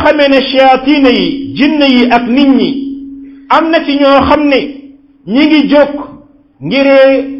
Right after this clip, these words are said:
dox diggante nit ñi ak Yàlla, tasaare seen posen bu garaaw boobu. Te la nga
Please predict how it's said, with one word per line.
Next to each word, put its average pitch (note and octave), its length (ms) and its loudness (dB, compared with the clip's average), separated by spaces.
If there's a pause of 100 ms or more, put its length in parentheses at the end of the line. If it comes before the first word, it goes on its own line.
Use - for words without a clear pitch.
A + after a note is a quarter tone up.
(200)
dox D4 320 0
diggante C4 460 0
nit B3 160 4
ñi B3 160 2
ak A3+ 220 0
Yàlla, A3 360 2 (760)
tasaare D4 720 2
seen C4+ 300 0
posen C4+ 360 0
bu A#3 100 2
garaaw B3 300 4
boobu. A#3 300 4 (600)
Te A3 100 2
la D4 140 4
nga D#4 140 4